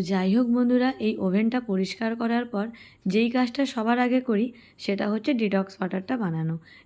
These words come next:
এই দেখো, নিজের জন্য একটু ডিটক্স ওয়াটার বানিয়ে নিয়েছি, আর এই ডিটক্স ওয়াটার খাওয়ার আধ ঘন্টা পরে খেয়ে নিয়েছিলাম আমন্ড। কারণ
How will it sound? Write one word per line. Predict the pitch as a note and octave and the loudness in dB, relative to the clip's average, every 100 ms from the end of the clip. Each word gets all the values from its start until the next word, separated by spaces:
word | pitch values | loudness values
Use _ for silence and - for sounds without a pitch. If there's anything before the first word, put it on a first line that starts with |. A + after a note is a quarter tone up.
| - | 0
এই | A#3 | 2
দেখো, | A#3+ A#3+ B3 | 2 0 2
নিজের | G#3+ A3 | 2 2
জন্য | A3 A3+ A3+ | 0 2 2
একটু | A3+ | 0
ডিটক্স | G#3+ G3+ G#3 G#3 | -2 -2 -2 -4
ওয়াটার | G#3+ G3+ A3 | -6 -2 -2
বানিয়ে | G3+ F#3 G3 | 0 0 2
নিয়েছি, | G3+ G3+ G3+ C4+ B3+ - - - | 2 0 -2 -10 -16 -20 -20 -6
আর | F3+ F3+ | -2 0
এই | |
ডিটক্স | F3+ F#3+ A#3+ C#4 C4 | 0 0 0 -2 -2
ওয়াটার | B3 A#3 A#3 | -4 0 -2
খাওয়ার | A#3 F#3 F#3 G#3+ | -2 -2 -2 -2
আধ | F#3+ F3+ | -2 -2
ঘন্টা | F#3 G#3+ G#3+ | 0 0 -2
পরে | A3 F#3+ F#3+ A#3 - - - | -2 -2 -2 -6 -18 -20 -4
খেয়ে | G#3+ G#3+ | 0 2
নিয়েছিলাম | A3+ A#3 A#3 G#3+ A#3 B3+ | 4 2 0 -2 0 0
আমন্ড। | G3 F3 E3 E3 D#3+ - - - G3 - | 0 0 0 -4 -6 -18 -16 -6 -4 0
কারণ | A#3 C4+ | 2 4